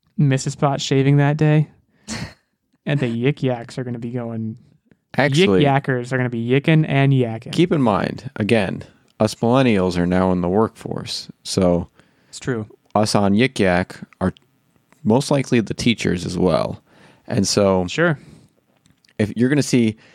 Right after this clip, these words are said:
Speaker 3: there's gonna be a fight in the courtyard. Those fights are gonna get shut down right quick because
Speaker 1: Right. So
Speaker 3: they're gonna be on the, on the apps.
Speaker 2: Do people still have fights in the courtyard?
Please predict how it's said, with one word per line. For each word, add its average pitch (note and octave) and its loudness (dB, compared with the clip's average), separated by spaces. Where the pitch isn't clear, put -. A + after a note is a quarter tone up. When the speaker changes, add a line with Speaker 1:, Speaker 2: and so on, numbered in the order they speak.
Speaker 3:
there's D#3+ 2
gonna G3 2
be E3+ 2
a E3 4
fight E3+ 2
in C#3 0
the C3 2
courtyard. A1+ -2
Those F3+ 0
fights C3+ 0
are A#2 -2
gonna A2 2
get G2 0
shut - -2
down F#2+ -4
right G#2+ 2
quick - -6
because F#2+ -2
Speaker 1:
Right. F#2 -4
So D#3 2
Speaker 3:
they're F#2+ 2
gonna G2+ 2
be G2 2
on F#2+ 2
the, G2 0
on G2+ 0
the G2+ 0
apps. - -2
Speaker 2:
Do B3 0
people F4 0
still C#4+ -2
have B3+ 0
fights A3+ -2
in A#3 -8
the A#3 -6
courtyard? G#3+ -4